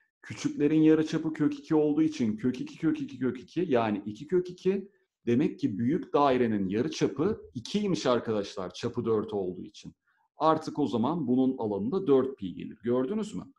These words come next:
Ben hep söylüyorum, geometride arkadaşlar sorulana odaklanmak yerine verilene odaklanmalısınız.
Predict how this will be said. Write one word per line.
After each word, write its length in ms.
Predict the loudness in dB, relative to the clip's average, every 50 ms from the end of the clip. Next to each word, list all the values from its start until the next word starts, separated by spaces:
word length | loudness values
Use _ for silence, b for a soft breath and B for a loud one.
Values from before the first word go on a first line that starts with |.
| b b b b b b b b 0
Ben 280 | 2 2 2 2 0
hep 140 | -2 -2 -2
söylüyorum, 600 | -2 0 2 4 4 4 4 2 0 0 -2 -4
geometride 640 | 0 2 2 4 4 2 0 -2 -2 -4 -2 0 2
arkadaşlar 600 | 0 0 0 -2 -2 -2 -2 -2 -4 -6 -6 -6
sorulana 580 | -6 -8 -6 -2 0 2 2 2 2 2 2
odaklanmak 760 | 2 2 2 0 0 0 -2 -2 0 0 0 0 -2 -4 -2 0
yerine 320 | 2 2 2 0 0 2
verilene 360 | 2 2 4 4 2 2 2
odaklanmalısınız. 1200 | 2 2 2 2 0 0 0 0 2 2 4 2 2 2 0 -4 -4 -4 -4 -4 -6 -12 -18 _